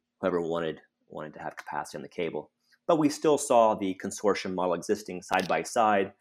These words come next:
with this private model, you know, for quite some time.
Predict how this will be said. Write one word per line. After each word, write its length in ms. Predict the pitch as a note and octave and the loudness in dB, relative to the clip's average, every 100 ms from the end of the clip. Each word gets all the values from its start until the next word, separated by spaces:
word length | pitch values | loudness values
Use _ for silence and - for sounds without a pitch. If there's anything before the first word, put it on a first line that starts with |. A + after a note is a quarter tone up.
| _ _ _ G#2+ | _ _ _ 0
with 200 | C3 C3+ | 2 2
this 140 | A#2 | -2
private 340 | - G2+ F#2+ | 0 2 2
model, 520 | G2+ F2 F2+ F2+ - _ _ | 2 2 2 2 -2 _ _
you 80 | - | -14
know, 80 | E2+ | -12
for 140 | - | -12
quite 280 | - E2+ D2+ | -10 -8 -8
some 140 | E2 D#2+ | -10 -10
time. 460 | - G#2+ F#2 C#2+ | -4 -2 -2 -6